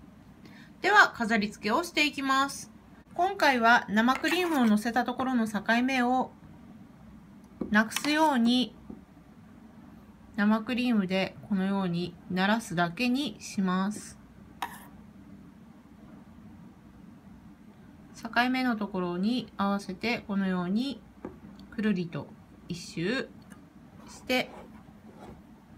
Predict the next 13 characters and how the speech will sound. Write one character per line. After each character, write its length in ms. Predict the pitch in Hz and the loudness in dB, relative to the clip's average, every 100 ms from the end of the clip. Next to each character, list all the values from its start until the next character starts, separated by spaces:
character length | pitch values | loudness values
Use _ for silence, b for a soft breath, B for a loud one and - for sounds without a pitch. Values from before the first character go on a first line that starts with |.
| - - - - - - - - - - | -20 -20 -20 -20 -20 -20 -20 -20 -20 -10
ま 120 | 202 202 | -4 -4
っ 40 | |
す 160 | - 185 | -4 -4
ぐ 100 | 190 | 0
に 160 | 240 | 0
な 120 | 262 | 0
ら 120 | 240 240 | -2 -2
し 80 | |
て 80 | 240 | -8
く 100 | 226 | -2
だ 120 | 214 | -2
さ 260 | 220 214 | 0 0
い。 100 | 202 | 0